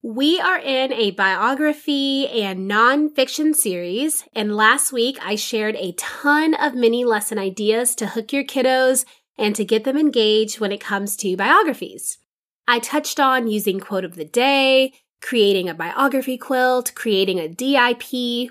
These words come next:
which is Dictionary of Important People, research project ideas, person of the day, person of the week, sequencing with timelines, and more. So if you're in need of ideas or fresh activities to involve your students,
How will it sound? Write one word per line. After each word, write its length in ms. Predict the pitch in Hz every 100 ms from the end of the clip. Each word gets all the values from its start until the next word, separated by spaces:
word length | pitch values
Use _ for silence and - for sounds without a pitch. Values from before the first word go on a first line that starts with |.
| -
which 200 | 196 202
is 220 | 190 175
Dictionary 720 | 240 247 - 240 233 226 233
of 160 | 214 214
Important 480 | 220 - 233 240 233
People, 680 | 226 220 226 226 220 226 _ _ _ _ _ -
research 500 | 262 269 262 240 -
project 360 | 254 247 240
ideas, 480 | 240 220 226 220 220
person 400 | - 277 269 262
of 100 | 240
the 60 | 233
day, 400 | 226 226 220 220
person 380 | 226 220 233 214
of 140 | 208
the 80 | 208
week, 440 | 214 208 208 214 _ _ _ -
sequencing 520 | - 320 311 294 294
with 100 | 285
timelines, 760 | - 277 269 262 262 269 269 -
and 140 | 220
more. 400 | 208 180 - - _ _ _ _ -
So 180 | - 233
if 160 | 220
you're 180 | 226 285
in 180 | 349 311
need 300 | 233 233 247
of 120 | 220
ideas 600 | 196 190 185 196 233 226
or 180 | - 196
fresh 400 | 196 - 202 202
activities 540 | 214 - 202 208 220
to 100 | -
involve 300 | 190 185 180
your 140 | 190 180
students, 680 | - 196 190 240 302 302